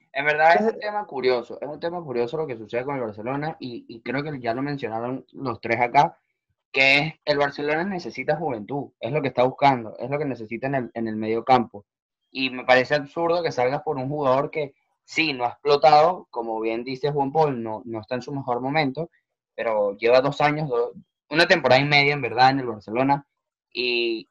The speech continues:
Speaker 1: y es complicado, e-, es un equipo grande y, y el jugador tiene que empezar a adaptarse. Claro, cuando lo comparas
Speaker 2: Mira.
Speaker 1: con juga-, cuando lo comparas ju-, con otros jugadores que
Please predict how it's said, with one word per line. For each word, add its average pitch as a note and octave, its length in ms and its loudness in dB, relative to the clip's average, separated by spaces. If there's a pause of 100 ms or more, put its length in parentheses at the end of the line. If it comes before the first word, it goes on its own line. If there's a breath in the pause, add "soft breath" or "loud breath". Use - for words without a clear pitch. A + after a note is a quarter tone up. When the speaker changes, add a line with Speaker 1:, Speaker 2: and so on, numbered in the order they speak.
(140)
Speaker 1:
y A2+ 140 -10
es - 80 -16
complicado, B2+ 840 6
e-, - 240 -10
es G2+ 60 -16
un B2+ 140 -4
equipo C#3 280 -4
grande D3 400 6
y, A2 280 -10
y A2 100 -8
el G#2+ 240 -12
jugador A2+ 340 -2
tiene C#3 220 -4
que D#3 60 -4
empezar - 340 0
a C3 40 6
adaptarse. B2+ 540 2 (440)
Claro, B2+ 260 8
cuando A2 180 -6
lo G#2+ 120 -8
comparas A#2 320 6
Speaker 2:
Mira. - 80 -2
Speaker 1:
con D#3 140 -4
juga-, B2+ 280 -4 (340)
cuando A#2+ 220 0
lo A#2+ 80 0
comparas A#2 300 2
ju-, D#3+ 200 -8
con C3+ 200 -4
otros C3 340 -6
jugadores C#3+ 560 2
que G2+ 220 -14